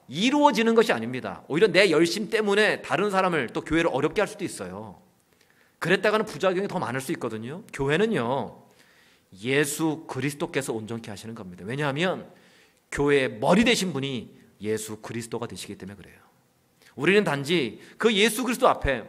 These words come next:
무릎을 꿇는 것뿐이에요. 예수 그리스도가 책망할 것이 없는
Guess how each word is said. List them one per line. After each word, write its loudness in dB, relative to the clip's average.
무릎을 -2
꿇는 -6
것뿐이에요. -8
예수 2
그리스도가 4
책망할 0
것이 0
없는 4